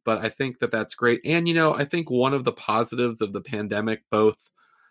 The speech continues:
you know, just, I'm just talking purely sports, and I'm not trying to get a serious, you know, sports is just kind of a distraction most of the time from real life. But one of the positives out of this season and the diff-,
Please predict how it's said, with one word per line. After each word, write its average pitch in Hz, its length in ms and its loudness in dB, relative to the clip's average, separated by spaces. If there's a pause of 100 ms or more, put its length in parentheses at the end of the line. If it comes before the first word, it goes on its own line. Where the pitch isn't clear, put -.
(480)
you 139 80 2
know, 98 240 0
just, - 280 -2
I'm 110 180 -4
just - 220 -10
talking 104 380 -2
purely 101 420 -4
sports, - 600 -2
and 104 80 -6
I'm 98 60 -6
not 98 120 -4
trying 104 160 -6
to 95 60 -6
get 98 180 -4
a - 140 -10
serious, 98 640 -4
you 92 80 -8
know, 98 120 -10
sports - 440 -8
is 92 80 -14
just - 200 -10
kind 98 160 -6
of 95 60 -8
a 90 60 -10
distraction 98 720 -6 (540)
most 113 280 2
of - 20 -10
the 101 60 0
time 101 380 0
from 101 220 -6
real 101 200 4
life. 101 320 0 (240)
But 139 80 4
one 156 180 4
of 151 60 2
the 139 80 2
positives 131 580 2
out 117 140 4
of 110 100 2
this 107 180 0
season 185 400 -4
and 110 300 -4
the 113 80 -4
diff-, 120 240 -4